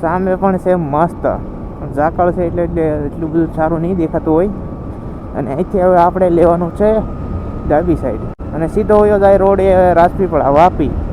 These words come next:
રાજપીપળા અહીંથી છે અઢાર કિલોમીટર. સરદાર સરોવર ચૌદ કિલોમીટર. ઓ ભાઈ, ઓ ભાઈ, ઓ ભાઈ. આવી ગયો રેલવે ફાટક. હમ.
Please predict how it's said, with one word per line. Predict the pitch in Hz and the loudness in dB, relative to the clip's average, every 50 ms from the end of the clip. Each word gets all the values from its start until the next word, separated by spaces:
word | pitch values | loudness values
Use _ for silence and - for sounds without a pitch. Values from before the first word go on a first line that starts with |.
| - - - - - - - - - - 151 | -6 -6 -8 -8 -8 -10 -10 -8 -6 -4 0
રાજપીપળા | 147 165 202 220 - - 233 226 214 214 208 | 2 2 2 2 2 0 -2 0 0 0 0
અહીંથી | 208 202 202 - 214 208 | 2 0 0 -2 -2 -2
છે | - 214 208 - - | 0 0 0 0 2
અઢાર | 160 170 196 208 220 214 | 2 4 6 6 6 4
કિલોમીટર. | 208 208 196 185 180 185 185 202 214 220 226 226 - - - - - - - - - - - - - | 2 2 2 2 2 2 4 4 2 2 2 -2 -6 -6 -8 -6 -8 -6 -6 -8 -8 -8 -8 -6 -4
સરદાર | - 175 214 226 - 233 226 226 220 202 196 | -2 -2 0 2 4 4 6 6 6 4 2
સરોવર | 190 - - - 208 214 208 185 180 196 240 226 - 180 - - - - - - - | -2 -2 -2 0 2 4 4 4 6 6 6 6 4 2 -2 -8 -10 -10 -10 -8 -2
ચૌદ | - 208 233 247 - - | 0 2 2 2 2 2
કિલોમીટર. | 180 156 151 127 143 123 113 117 131 - - - - - - - - - - - - - - - - - | 2 2 2 2 0 -2 -4 -4 -6 -6 -6 -8 -10 -10 -10 -10 -10 -10 -10 -12 -12 -12 -12 -10 -6 0
ઓ | 196 233 240 214 | 2 2 2 4
ભાઈ, | 151 185 185 190 190 180 | 4 4 4 4 4 4
ઓ | 180 202 202 | 2 -2 -2
ભાઈ, | 147 151 156 160 170 165 - | 0 0 -2 -2 -2 -4 -6
ઓ | 170 165 | -8 -8
ભાઈ. | 156 151 196 233 226 214 214 190 180 175 185 185 180 165 151 147 139 - - - | -2 0 2 2 2 0 0 0 0 0 2 2 2 0 0 -2 -4 -8 -12 -10
આવી | 135 143 156 | -8 -8 -4
ગયો | 165 175 180 190 190 190 185 185 | 0 2 4 4 6 4 4 4
રેલવે | 170 156 156 165 170 180 180 175 185 190 156 151 - - - - - - - - | 4 2 2 2 2 0 0 2 2 2 2 0 -4 -8 -16 -18 -18 -18 -18 -10
ફાટક. | - - 175 - 180 156 - - - - - - - - - - - - - - - - - - - - - - - - - - - - 92 - - - - - - - - - - - - - - - - - - - - - - - - - - - - - - - - - - 156 | -8 -6 -2 0 0 0 0 -2 -10 -14 -14 -14 -14 -14 -14 -14 -14 -14 -14 -14 -14 -14 -14 -14 -14 -14 -14 -14 -14 -14 -14 -14 -16 -16 -16 -16 -16 -16 -16 -16 -16 -18 -18 -18 -18 -18 -18 -18 -18 -18 -18 -16 -18 -18 -18 -18 -20 -20 -20 -20 -20 -20 -20 -20 -20 -18 -16 -12 -8 -6
હમ. | 165 175 160 165 | -6 -4 -4 -6